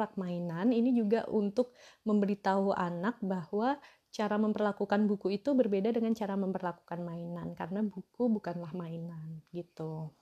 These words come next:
Itu tips yang ketiga. Tips yang keempat adalah modeling.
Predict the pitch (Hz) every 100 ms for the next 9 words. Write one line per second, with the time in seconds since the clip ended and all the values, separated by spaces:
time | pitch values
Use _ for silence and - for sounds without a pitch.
0 | _ _ _ - - - - 202 254 -
1 | 226 - 202 196 190 180 170 165 156 160
2 | - 226 - 247 240 226 226 320 - -
3 | 240 214 233 302 247 202 185 175 240